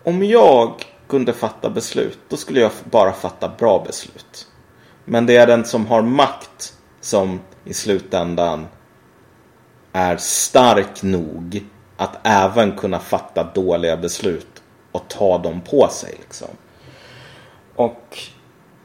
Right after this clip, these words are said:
som sagt, jag har ingenting gemensamt med Åsa Romson ideologiskt. Jag har väl inte något så här gott intryck av henne. Men på den här punkten, krokodiltårar eller inte, så känner jag ändå att jag kan ha mer respekt för henne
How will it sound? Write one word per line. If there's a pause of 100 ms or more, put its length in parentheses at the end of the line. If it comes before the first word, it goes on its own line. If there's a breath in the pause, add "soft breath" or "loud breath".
(920 loud breath)
som
sagt,
jag
har
ingenting
gemensamt
med
Åsa
Romson
ideologiskt. (1160 loud breath)
Jag
har
väl
inte
något
så
här
gott
intryck
av
henne.
Men
på
den
här (100)
punkten, (180)
krokodiltårar
eller
inte,
så
känner
jag
ändå
att
jag
kan
ha
mer
respekt
för
henne